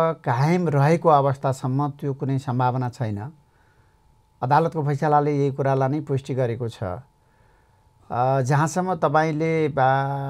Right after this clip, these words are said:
माधव नेपाल समूहमा यति, आ, बेसी सांसदहरू देखिए पनि भनिरहनु भएको छ, यसलाई अब हामीले समूह भनेर सम्बोधन पनि नगरौँ। नेपाल कम्युनिस्ट पार्टीको पक्षमा,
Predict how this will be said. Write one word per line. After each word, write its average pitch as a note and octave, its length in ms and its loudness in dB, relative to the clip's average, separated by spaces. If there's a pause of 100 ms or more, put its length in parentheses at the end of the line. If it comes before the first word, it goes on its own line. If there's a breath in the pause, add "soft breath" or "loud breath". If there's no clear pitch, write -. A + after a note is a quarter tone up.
(580)
माधव C#3 340 0
नेपाल C#3+ 400 2
समूहमा C#3 800 0
यति, C#3 640 -2
आ, B2 180 -4
बेसी C#3 440 -2
सांसदहरू C3+ 580 0
देखिए C3 340 -2
पनि C3+ 160 -4
भनिरहनु B2 480 -2
भएको G2+ 240 -4
छ, - 120 -10 (720 soft breath)
यसलाई F3 220 12
अब F3 80 6
हामीले D#3 360 2
समूह D3 400 0
भनेर C3 360 0
सम्बोधन B2 440 -4
पनि C#3+ 100 -6
नगरौँ। A#2 480 -6 (640 soft breath)
नेपाल D#3+ 460 6
कम्युनिस्ट D#3+ 440 -2
पार्टीको D3 520 2
पक्षमा, D3 640 -2